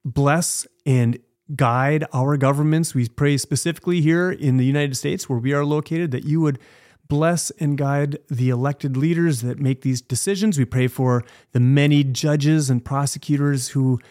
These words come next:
have to make these specific decisions in specific cases. We pray for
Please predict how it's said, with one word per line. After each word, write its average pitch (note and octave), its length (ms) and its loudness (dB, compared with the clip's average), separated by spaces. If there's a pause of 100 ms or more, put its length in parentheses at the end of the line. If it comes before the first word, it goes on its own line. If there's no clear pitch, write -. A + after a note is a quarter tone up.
(140)
have C#3 260 0
to C3+ 100 0
make C3 360 2
these B2+ 400 -2 (200)
specific - 840 -4
decisions C#3+ 520 0
in A#2+ 120 0
specific - 680 -6
cases. C#3+ 500 -2
We A#2+ 120 -2
pray C#3 220 0
for C3 360 -2